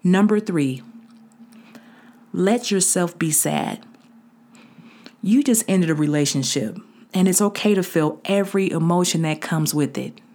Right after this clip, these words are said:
If that means crying your eyes out, cry. If that means screaming at the top of your lungs, scream. If that means you're angry and you wanna go to the gym and get a punching bag and punch it,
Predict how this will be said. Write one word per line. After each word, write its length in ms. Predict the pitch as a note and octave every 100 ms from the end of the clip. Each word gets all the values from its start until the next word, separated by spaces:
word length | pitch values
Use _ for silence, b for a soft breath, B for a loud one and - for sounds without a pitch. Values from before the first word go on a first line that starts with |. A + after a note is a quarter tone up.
| _
If 180 | - D#3
that 180 | F#3+ G3+
means 300 | G#3 F#3+ F3
crying 460 | - F#3 F#3 F#3+ F#3
your 140 | F#3
eyes 340 | F#3+ F#3 F#3+ G3
out, 380 | G3 F#3+ - - -
cry. 640 | - G3 G3 D#3 - - _ b b b b b -
If 160 | F3
that 180 | E3+ G3
means 260 | G3 F3+ F3
screaming 640 | - - - F#3+ F#3+ F#3
at 120 | F3
the 80 | D#3+
top 380 | D3+ - G#3 G#3
of 120 | E3+
your 140 | F3 E3+
lungs, 720 | E3 F#3 G#3 G#3+ A3+ - - _ -
scream. 880 | - - - F3+ A#3+ D4 D3+ - - - - B B B B B B -
If 180 | E3+ -
that 220 | G#3 A3
means 260 | F#3+ E3+
you're 180 | D#3 D#3 -
angry 580 | G3 G#3 F#3+ G3+ F#3+
and 100 | D3+
you 140 | D#3+ F#3
wanna 380 | F3+ E3 D3+ C#3+ B B B B D#3
go 180 | E3+
to 140 | F3+ F3
the 120 | D#3
gym 360 | C#3+ E3 F#3 D#3+
and 80 |
get 140 | D3 E3
a 40 |
punching 460 | D#3+ F#3 F#3 F#3 E3+
bag 300 | E3+ F3 -
and 120 | D#3
punch 320 | - G3 G#3
it, 240 | A3 G#3